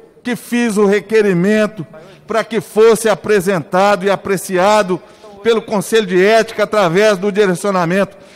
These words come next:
da mesa direso-, diretora desta casa. Todo o rito e todas as oportunidades de apresentação de provas, infelizmente, senhor presidente, eu não sou nenhum jurista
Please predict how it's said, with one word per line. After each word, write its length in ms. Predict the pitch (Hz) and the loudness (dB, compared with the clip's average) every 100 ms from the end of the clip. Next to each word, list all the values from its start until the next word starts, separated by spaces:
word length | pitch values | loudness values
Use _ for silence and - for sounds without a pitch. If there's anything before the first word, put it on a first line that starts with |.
| - | -10
da 180 | 170 220 | -2 2
mesa 300 | 202 214 190 | 4 2 2
direso-, 440 | 185 190 165 196 190 | 0 0 0 -4 -4
diretora 520 | 156 196 175 190 180 | 0 0 0 0 0
desta 300 | 170 147 165 | -2 -4 -6
casa. 440 | 127 151 135 98 - - _ _ _ _ _ _ _ 214 - - - - - - - 185 - 170 | -2 0 0 -6 -18 -20 _ _ _ _ _ _ _ _ -14 -14 -16 -20 -20 -20 -20 -20 -20 -4
Todo 500 | 262 277 285 233 247 | 2 4 4 0 0
o 60 | 220 | -2
rito 640 | 151 240 269 - 190 135 - - | 0 2 0 -2 -4 -4 -6 -4
e 160 | 240 | -4
todas 920 | - - - 277 285 226 226 170 - - - | -4 -12 0 2 4 2 0 0 -8 -12 -4
as 300 | 226 170 226 | -4 -2 -2
oportunidades 1120 | 254 240 214 - 226 202 143 220 240 196 185 | -2 -2 -4 -4 -4 -4 0 2 2 -2 -4
de 100 | 214 | -4
apresentação 760 | 214 214 180 214 202 180 208 208 | -2 -4 -4 -4 -4 -4 -6 -6
de 120 | 165 | -6
provas, 640 | - 285 311 156 123 - - _ - 254 247 254 | -2 2 2 0 -6 -14 -20 _ -20 -20 -16 -4
infelizmente, 920 | 311 254 254 247 214 175 226 226 - | -2 -2 -2 -2 -2 -2 -2 -2 -2
senhor 140 | 185 | -4
presidente, 600 | 151 151 131 127 95 - - 175 139 - - - 131 | -4 -6 -4 -4 -6 -12 -20 -20 -20 -20 -20 -12 -2
eu 140 | 240 | 0
não 160 | 254 220 | 0 -2
sou 200 | - 247 | -2 -2
nenhum 260 | 240 240 | 0 0
jurista 680 | 202 220 233 233 - 190 139 | 0 0 0 0 -2 -2 -2